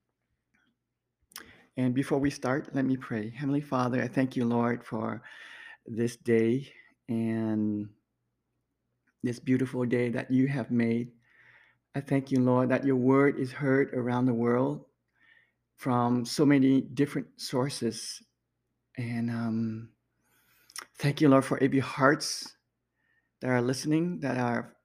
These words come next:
uh, tender toward you and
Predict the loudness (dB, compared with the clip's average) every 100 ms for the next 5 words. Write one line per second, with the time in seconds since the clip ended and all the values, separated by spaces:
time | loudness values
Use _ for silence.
0 | _ _ -10 -8 -10 -16 -20 _ _ _
1 | -8 0 4 6 4 2 0 0 2 0
2 | 0 0 -2